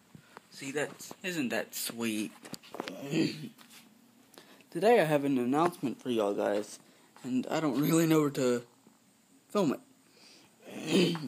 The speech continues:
<clears throat> I guess I'll just do what, <clears throat> I guess I'll just want, I, I guess I'll just do it while walking back and forth on the walkway.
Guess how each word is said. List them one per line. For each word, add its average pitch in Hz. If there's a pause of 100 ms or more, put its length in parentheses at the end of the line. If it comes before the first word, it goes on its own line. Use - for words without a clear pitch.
<clears throat> -
I 139
guess 208
I'll 151
just 160
do 165
what, 160 (360)
<clears throat> -
I -
guess 196
I'll 147
just 139
want, 139 (300)
I, 147
I 151
guess 196
I'll 151
just 143
do 160
it 147
while 156
walking 160
back 156
and -
forth -
on 165
the 160
walkway. 156